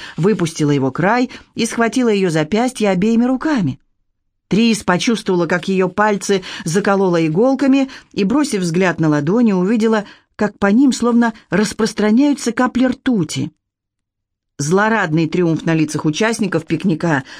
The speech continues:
сменился замешательством и яростью, когда Трис начала тянуть Пен за руку изо всех сил, наполовину вытащив сестру из экрана,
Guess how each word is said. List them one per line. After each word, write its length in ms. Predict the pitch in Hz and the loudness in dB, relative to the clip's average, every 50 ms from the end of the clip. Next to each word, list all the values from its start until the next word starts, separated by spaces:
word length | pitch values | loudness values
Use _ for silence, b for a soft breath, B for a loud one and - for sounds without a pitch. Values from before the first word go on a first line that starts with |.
| B B B | B B B
сменился 460 | - 185 196 196 196 185 165 175 165 | -4 0 0 2 0 0 -2 -2 -2
замешательством 800 | 147 160 165 160 151 - 254 262 247 226 - - 240 247 247 254 | 0 0 0 0 0 -2 -2 -2 -2 -4 -4 -2 0 2 2 2
и 40 | |
яростью, 640 | 226 202 214 202 185 180 180 180 - 185 196 185 185 B B B B | 2 2 2 2 2 0 -2 -4 -2 0 0 0 0 B B B B
когда 320 | - 196 175 160 190 185 | -2 0 2 2 0 0
Трис 380 | 185 208 220 240 254 247 - - B B B - | 0 0 0 0 0 -2 -4 -10 B B B -2
начала 440 | 190 220 220 220 226 220 226 226 202 | 0 0 0 0 0 0 0 0 0
тянуть 360 | - 220 214 214 202 - - | 0 0 2 0 0 -2 -2
Пен 280 | - 208 196 190 185 | 0 0 2 2 2
за 260 | 170 170 233 247 240 208 | 0 2 2 2 2 0
руку 220 | 185 - 190 185 | 0 0 0 0
изо 160 | 170 175 180 | 0 0 0
всех 200 | 175 - 190 180 | -2 -2 -2 -2
сил, 220 | - - 285 302 269 | -2 0 0 2 2
наполовину 520 | 233 180 - 196 196 196 226 233 226 202 | 2 2 0 0 0 2 2 2 2 2
вытащив 440 | 202 247 233 233 202 - - 202 185 | 0 0 0 0 -2 -2 -2 -4 -4
сестру 400 | - 190 180 - - 269 277 254 | -4 -4 -6 -4 -2 -2 -2 -2
из 300 | - - 214 202 175 190 | -2 -2 -2 -2 0 -2
экрана, 580 | 185 185 208 208 254 311 349 339 240 151 120 | -2 -2 -2 -2 0 0 2 2 0 0 -2